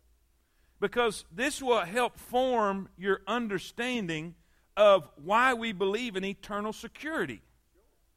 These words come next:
in eternal salvation. Because you gotta understand, you can't be good enough to earn it. In other words, doing good stuff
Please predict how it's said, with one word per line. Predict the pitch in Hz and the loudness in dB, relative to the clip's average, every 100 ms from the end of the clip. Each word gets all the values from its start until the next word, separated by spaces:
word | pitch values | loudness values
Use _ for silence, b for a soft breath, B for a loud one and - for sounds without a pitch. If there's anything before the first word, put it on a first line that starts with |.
| _ _ _ _ _ _ _ | _ _ _ _ _ _ _
in | 220 220 | -2 -2
eternal | 240 - 233 262 262 | -4 -4 -4 -2 -2
salvation. | - 226 226 262 285 - 120 _ _ _ _ _ _ _ | 0 2 2 2 0 -4 -12 _ _ _ _ _ _ _
Because | 220 214 247 254 180 | 2 2 0 -2 -6
you | - 233 | -10 0
gotta | 277 294 | 4 6
understand, | 269 220 - 269 240 139 - - _ _ _ | 6 2 -4 -2 -2 -4 -10 -20 _ _ _
you | 196 302 | -2 -2
can't | - 269 330 294 220 | -2 -2 -2 -2 -4
be | 240 | -6
good | 208 175 240 302 | -6 -6 -2 0
enough | 285 226 220 208 - - _ _ _ _ - | 0 2 2 2 0 -20 _ _ _ _ -6
to | - 214 | -4 0
earn | 233 269 226 | 4 4 4
it. | 143 - - - _ _ _ _ _ 427 _ _ _ _ _ _ _ _ _ _ _ _ _ _ _ - | 2 -4 -20 -20 _ _ _ _ _ _ _ _ _ _ _ _ _ _ _ _ _ _ _ _ _ -2
In | 220 | 6
other | 311 320 | 6 8
words, | 302 254 - - _ 156 | 10 8 6 -18 _ -6
doing | 151 330 349 339 262 190 | 2 4 6 4 0 -2
good | 294 311 | 0 -2
stuff | - - - - 302 233 175 - - | -4 -12 -4 6 8 8 6 0 -20